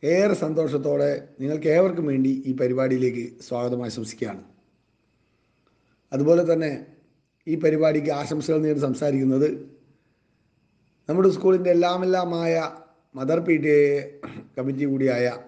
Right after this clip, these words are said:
നയന കെ വി മേഡമാണ്. മേഡത്തെ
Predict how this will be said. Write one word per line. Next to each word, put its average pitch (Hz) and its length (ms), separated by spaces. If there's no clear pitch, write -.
നയന 143 360
കെ 160 160
വി 160 160
മേഡമാണ്. 156 440
മേഡത്തെ 165 400